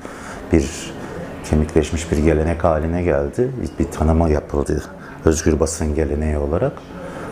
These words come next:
O günden buraya da birçok bedel ödeyen, birçok şehit veren bir gelenek, önemli bir gelenek. Yani en son Nazım ve Cihan arkadaşlarımızdan çok duyulan şehadetiyle yine önemini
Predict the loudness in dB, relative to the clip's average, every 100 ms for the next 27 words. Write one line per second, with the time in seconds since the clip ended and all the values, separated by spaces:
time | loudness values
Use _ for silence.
0 | 2 4 6 6 6 6 6 6 6 4
1 | 2 -2 -12 -16 0 2 4 0 2 0
2 | 2 0 0 0 0 0 -6 -4 -2 2
3 | 0 0 -12 -12 -12 -12 -6 2 4 2
4 | 2 4 4 4 4 4 2 2 0 -2
5 | -6 0 4 4 4 4 4 4 2 0
6 | -2 -4 0 2 2 -2 -6 -10 -10 -2
7 | 2 2 4 2 2 -2 -6 -10 2 4
8 | 4 4 2 4 2 2 0 0 -2 -2
9 | -2 -2 -2 -2 -2 -2 -6 -2 2 4
10 | 4 0 -6 -8 -8 -8 -6 -6 -2 4
11 | 4 4 2 4 4 4 4 2 0 0
12 | 2 2 2 2 0